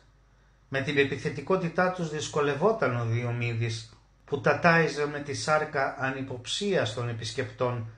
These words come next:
και ξένων στο βασίλειό του. Καθώς ο Ηρακλής κατευθυνόταν προς τη Θράκη, θα συνοδευόταν από τον φίλο του Άβδυρο, το γιο του Ερμή. Καθώς έφτασαν,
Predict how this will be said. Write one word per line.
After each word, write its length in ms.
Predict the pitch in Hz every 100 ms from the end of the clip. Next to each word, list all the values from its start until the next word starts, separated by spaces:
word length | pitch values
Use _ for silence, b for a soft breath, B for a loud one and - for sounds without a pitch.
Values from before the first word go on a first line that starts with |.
| - _
και 200 | - 135
ξένων 640 | - - 180 170 127 113 113
στο 200 | - 117
βασίλειό 600 | 117 - 123 120 143 139
του. 260 | - 107 - _ _ _ _
Καθώς 480 | 147 113 165 175 -
ο 40 |
Ηρακλής 560 | 170 135 113 139 156 -
κατευθυνόταν 920 | 123 110 107 127 127 135 135 147 143
προς 240 | 131 113
τη 100 | 123
Θράκη, 720 | 110 131 143 139 - 110 110 - b b b b _
θα 180 | 151
συνοδευόταν 760 | 139 160 147 143 143 190 208 202
από 200 | 185 135
τον 300 | 139 131 131
φίλο 360 | - 185 185 175
του 220 | 180 -
Άβδυρο, 840 | 160 160 113 110 117 113 113 110 - _ _ -
το 140 | 147
γιο 300 | 135 147 160
του 180 | 160 147
Ερμή. 580 | 143 151 156 117 110 - - _ _ _ _ _ _ _ _
Καθώς 440 | - 160 302 - -
έφτασαν, 640 | - - 120 - 117 117